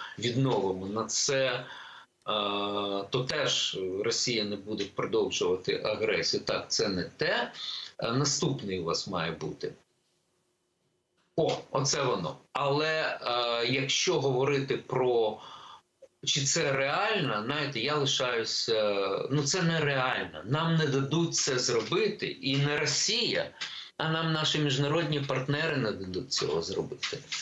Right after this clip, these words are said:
Так, бо вони бояться, вони всього продовжують боятися, тому вони нам не дадуть цього зробити. Тому у нас лишається вступ до нато шістдесят відсотків, це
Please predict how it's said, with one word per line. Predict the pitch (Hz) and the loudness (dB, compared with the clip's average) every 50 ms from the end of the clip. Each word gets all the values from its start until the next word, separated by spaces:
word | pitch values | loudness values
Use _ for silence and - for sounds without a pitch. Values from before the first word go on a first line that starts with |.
| - - - - - - | -8 -10 -12 -12 -8 -4
Так, | 139 135 135 131 123 | -2 0 0 0 0
бо | 117 131 120 | 2 2 2
вони | 127 135 139 139 | 4 4 4 2
бояться, | 131 131 131 131 127 147 165 175 160 143 143 - - - - - | 2 2 2 2 2 2 2 0 0 0 0 0 0 0 -2 -2
вони | 117 123 123 | -2 -2 -2
всього | 120 - - 180 170 156 151 - | 0 0 0 2 2 2 2 0
продовжують | - 135 135 127 147 143 135 131 135 131 123 110 - - | 0 0 2 2 2 2 2 2 2 0 0 0 -2 -2
боятися, | 120 120 123 123 107 95 - - 123 - - 135 - | 0 2 2 2 0 0 -4 -4 -6 -4 -4 -4 0
тому | - 127 135 127 123 | 2 2 4 4 4
вони | 127 131 135 135 | 4 4 4 2
нам | 131 127 123 120 | 2 2 2 2
не | 117 110 | 0 0
дадуть | 104 107 104 107 117 110 110 - | 0 0 0 0 0 0 0 0
цього | - - 90 80 87 90 | 0 2 2 2 2 2
зробити. | 82 - 95 85 - - - - - - - - - - - - - - - - - - | 2 0 0 -2 -2 -2 -6 -8 -8 -10 -16 -12 -10 -8 -6 -6 -6 -8 -10 -10 -8 -2
Тому | - 135 151 151 143 | 0 2 4 4 4
у | 139 | 4
нас | 143 139 135 131 - | 4 2 2 2 2
лишається | 139 127 - - 135 123 120 117 - 123 117 | 2 2 2 2 2 2 2 2 2 0 0
вступ | - - - - 143 123 107 - | 0 0 0 2 2 0 0 0
до | - 117 104 | 0 0 0
нато | 107 110 110 123 143 143 196 175 | 0 0 0 0 2 2 2 2
шістдесят | - - 104 98 90 - - 104 92 - - | 2 2 2 2 2 2 2 2 2 2 2
відсотків, | 190 180 - - - 185 170 170 170 - - 151 139 - | 0 0 2 2 2 2 2 2 0 -2 -2 -4 -2 -2
це | - - - - 143 139 135 135 135 135 131 | 0 0 2 2 2 2 2 2 2 0 -2